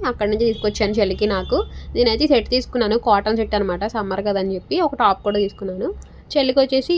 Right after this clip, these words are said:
ఈ కింద ఉంది కదా అంబ్రెల్లా సెట్, అదొకటి తీసుకున్నాను అనమాట.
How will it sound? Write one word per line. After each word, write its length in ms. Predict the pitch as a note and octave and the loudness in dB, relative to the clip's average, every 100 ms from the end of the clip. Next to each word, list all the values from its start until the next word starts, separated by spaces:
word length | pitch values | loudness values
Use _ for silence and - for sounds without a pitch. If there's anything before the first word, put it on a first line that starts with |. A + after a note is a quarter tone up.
| D#4+ | 2
ఈ 40 | C4 A#3+ | 0 0
కింద 180 | A#3+ A#3 | 0 2
ఉంది 180 | B3 A3+ | 2 4
కదా 180 | G#3 A#3 | 2 2
అంబ్రెల్లా 440 | A3+ G3+ G3+ G#3+ | 2 2 2 2
సెట్, 320 | G#3+ F#3 - F4 B3+ | 0 -4 -2 0 0
అదొకటి 320 | G3+ G3 G3 | 2 0 0
తీసుకున్నాను 460 | F#3+ - G#3+ G#3 G3+ | -4 -4 -2 -2 -2
అనమాట. 280 | F#3 E3+ | -4 -4